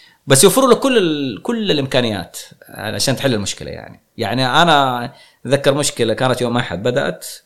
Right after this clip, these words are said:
هذا اللي أقول لك عليها تيرمينال ثري. كن-، كنت أنا وعيالي في السوق وكذا، يعني. فبدأت يوم الأحد تقريبًا الساعة ثلاثة العصر، اتصلوا علي،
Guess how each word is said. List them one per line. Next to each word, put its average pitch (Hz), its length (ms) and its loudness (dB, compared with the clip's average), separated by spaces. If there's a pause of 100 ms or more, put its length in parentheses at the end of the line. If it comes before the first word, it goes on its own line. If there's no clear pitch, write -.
(160)
هذا 123 80 4
اللي 107 120 2
أقول 110 100 0
لك 104 100 -4
عليها 104 120 -2
تيرمينال 101 320 -6
ثري. - 360 -10 (1000)
كن-، 131 260 0
كنت 139 240 0
أنا 147 120 6
وعيالي 127 320 6
في 107 60 -6
السوق 110 360 -2
وكذا، 101 260 -8
يعني. 85 340 -12 (240)
فبدأت 190 680 4
يوم 156 500 0
الأحد - 480 -6
تقريبًا 170 220 -2
الساعة 127 200 -4
ثلاثة 143 220 0
العصر، 107 340 -2 (440)
اتصلوا 156 320 2
علي، 202 520 2